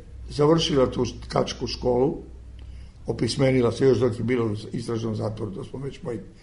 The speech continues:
tata je sredio i sve ostalo da uči, čita i da piše. Ona je radila na tri razboja i upravnik K P doma Zenica, da je služila kaznu,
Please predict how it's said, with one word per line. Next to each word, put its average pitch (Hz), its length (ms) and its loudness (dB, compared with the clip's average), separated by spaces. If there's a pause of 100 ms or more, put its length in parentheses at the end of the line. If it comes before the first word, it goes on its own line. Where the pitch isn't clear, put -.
(240)
tata 117 300 0
je 113 60 -2
sredio 110 400 -2
i 107 100 -6
sve 107 200 -8
ostalo 98 300 -8
da 98 80 -6
uči, - 280 -8 (540)
čita 107 300 -2
i 104 40 -2
da 98 120 -4
piše. 147 420 0 (1200)
Ona 139 180 2
je 139 60 8
radila 147 360 6
na 135 160 4
tri 143 220 6
razboja 98 540 2
i 113 120 0
upravnik 135 540 2 (160)
K 127 220 0
P 131 100 0
doma 123 300 4
Zenica, 113 480 0 (480)
da 110 100 -4
je 110 160 -2
služila 110 500 0
kaznu, 123 420 2